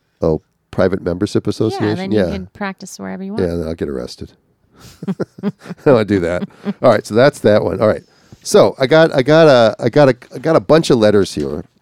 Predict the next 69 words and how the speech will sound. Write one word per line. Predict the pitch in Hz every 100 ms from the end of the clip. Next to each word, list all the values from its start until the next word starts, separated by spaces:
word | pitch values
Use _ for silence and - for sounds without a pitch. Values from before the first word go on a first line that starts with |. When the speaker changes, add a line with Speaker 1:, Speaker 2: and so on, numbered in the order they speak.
| _ _ _ _ _ _ -
Speaker 1:
All | 101
right, | 117
here's | 117 226
a | 262
letter | 143 120 113 113
that | - 98 95
was, | 107 92 - -
we're | 120
gonna | 160
go | 127 120
through | 117
letters | 95 82 76
today | - - -
'cause | -
that's | 98 98 -
sort | - 101
of | 87
what | 73
we | 85
wanna | 76 76
do. | 80
Last | 85 120
time | - 120
we | 98
talked | - 95 -
all | 87 85
about | 82 78 73
births. | 85 69 - - _ _ _ _ _ _ -
Now | 196
we're | 208
Speaker 2:
All | 240
Speaker 1:
gonna, | 240
Speaker 2:
about | 202 180 180 -
Speaker 1:
now | - 117
we're | 135
gonna |
Speaker 2:
births. | 110
Speaker 1:
try | 113 98
to | 101
answer | 92 92
other | 85
people's | - 92 78 -
questions | - 80 - 80 76
because | 87
we | 87
Speaker 2:
Because | 98
Speaker 1:
always | 107 107
ask | 98 -
about | 87 80
other | 78
questions. | - 127 120 - - - _ _ _ _ _ _ -
Before | 120 175
I | 151
do | 123
that, | 120
I | 101
have | 101 98
one | 120 123
letter | 113 107
written | 98 101
from | - 95
a | 87
member | 95 95
of | 85 80
the |
Physicians | 78 98 90 95 95
for | - 82
Informed | 76 - 85 85
Consent, | - - 90 104 -